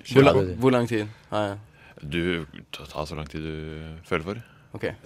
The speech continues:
Speaker 1: <laughs> Det er en film som, ehm, som gjenskaper en sann historie,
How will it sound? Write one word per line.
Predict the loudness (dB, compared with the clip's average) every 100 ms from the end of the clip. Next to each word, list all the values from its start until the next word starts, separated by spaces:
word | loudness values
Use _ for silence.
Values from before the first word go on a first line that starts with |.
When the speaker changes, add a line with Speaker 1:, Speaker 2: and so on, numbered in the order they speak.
| -2 -2 0 0 2 -6
Speaker 1:
<laughs> | 4 4 4 -8 -6 -12 -14 -6
Det | 4
er | 4 4
en | 2
film | 0 2 2 2 0
som, | 2 4 6 4 4 0 -2
ehm, | 0 2 2 2 0 -4 -8 -14 -18 _ _ _ -20 -20 _ _ _ _ _ -20 -8
som | 2 6
gjenskaper | 6 6 0 2 2 2 0 2
en | 0
sann | 2 0
historie, | 0 -2 0 2